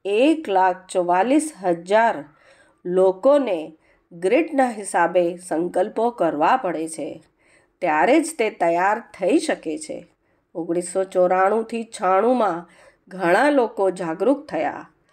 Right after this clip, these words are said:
પોતે જ જાગૃત થવાવાળાઓમાં સ્પાઈડર પીપલ નામના લોકો હતા. આ સ્પાઈડર પીપલ એક ગ્રહની જાતિ છે. આ લોકોએ એક મહાન સાંકેતિક વૈજ્ઞાનિક જાતિની જેમ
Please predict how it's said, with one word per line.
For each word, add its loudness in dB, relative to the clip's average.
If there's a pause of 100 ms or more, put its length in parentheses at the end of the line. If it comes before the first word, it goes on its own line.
(320)
પોતે 0
જ -10
જાગૃત 2
થવાવાળાઓમાં 2
સ્પાઈડર 0
પીપલ -2
નામના 0
લોકો 0
હતા. -6 (640)
આ 4
સ્પાઈડર 2
પીપલ -2 (560)
એક 2 (520)
ગ્રહની 2
જાતિ -2
છે. -10 (640)
આ 0
લોકોએ 4
એક -8
મહાન 2
સાંકેતિક -2
વૈજ્ઞાનિક 0
જાતિની 2
જેમ 0